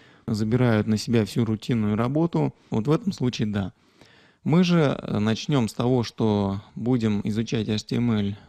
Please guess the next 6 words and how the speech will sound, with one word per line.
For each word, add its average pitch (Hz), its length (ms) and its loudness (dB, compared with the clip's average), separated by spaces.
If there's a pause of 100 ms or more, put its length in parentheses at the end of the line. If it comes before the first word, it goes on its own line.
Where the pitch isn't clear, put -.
(100)
в 107 120 -6
редакторе 110 720 0
Notepad++. 113 1300 -2 (520)
Это 135 180 0
бесплатный 120 560 0
редактор, 147 580 0